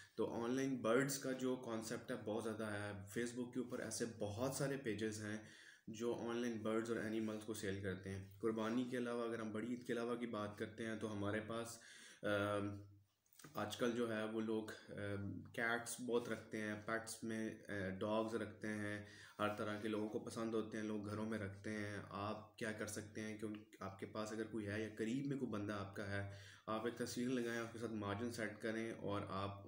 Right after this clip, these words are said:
जो बंदा आपसे लेके जाता है नीचे अपना नंबर दें, आप सेल कर दें, ठीक है। तो दो पॉइंट तो ये हो गए।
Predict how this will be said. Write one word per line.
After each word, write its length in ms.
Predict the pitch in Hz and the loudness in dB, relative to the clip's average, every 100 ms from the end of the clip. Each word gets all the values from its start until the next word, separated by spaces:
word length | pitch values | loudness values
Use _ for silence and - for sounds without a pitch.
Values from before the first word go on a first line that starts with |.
| 76 | -4
जो 220 | 98 107 | 0 2
बंदा 260 | 107 104 107 | 2 0 -2
आपसे 260 | 104 101 | -2 -2
लेके 300 | 98 101 104 | 2 2 2
जाता 280 | 110 98 104 | 0 0 0
है 60 | 101 | -2
नीचे 200 | 101 113 | -2 -2
अपना 180 | - | 0
नंबर 280 | 117 110 113 | 0 2 0
दें, 240 | 104 104 101 | 0 -2 -2
आप 180 | 95 | -4
सेल 280 | 95 95 92 | -2 0 0
कर 80 | 92 | -2
दें, 320 | 90 90 92 | -2 -6 -6
ठीक 220 | - 101 | -6 -4
है। 120 | 113 - - - - | -4 -6 -12 -14 -4
तो 80 | 117 | 0
दो 240 | 113 131 | 6 6
पॉइंट 340 | 127 123 120 117 | 6 2 0 0
तो 60 | |
ये 140 | 113 110 | 2 4
हो 180 | 95 | 4
गए। 200 | 95 98 | 2 0